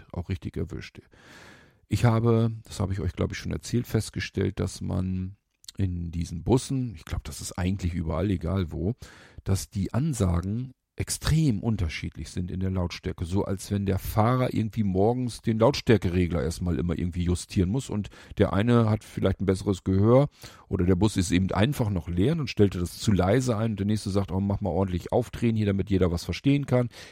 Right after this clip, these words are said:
Keine Ahnung, ich weiß nur, die Ansagen sind einerseits sehr unterschiedlich in der Lautstärke und dann kommt's noch mal drauf an, wie voll ist das in der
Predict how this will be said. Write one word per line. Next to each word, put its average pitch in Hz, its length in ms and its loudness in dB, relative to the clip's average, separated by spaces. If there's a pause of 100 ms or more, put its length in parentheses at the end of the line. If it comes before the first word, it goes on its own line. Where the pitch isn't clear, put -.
Keine 139 340 2
Ahnung, 123 260 2
ich 113 160 -4
weiß 117 220 2
nur, 123 100 2
die 113 220 2 (260)
Ansagen 120 540 0
sind 110 220 -2 (100)
einerseits 120 720 0
sehr 95 220 0
unterschiedlich 107 680 0
in 87 80 -4
der 85 100 -2
Lautstärke 87 680 -2 (360)
und 98 180 0
dann 110 160 2
kommt's 147 320 -2
noch 113 140 0
mal 113 180 0
drauf 107 260 -4
an, 107 220 0
wie 95 100 2
voll 170 360 0
ist - 260 -6
das 76 220 -8
in 80 180 -8
der 73 260 -6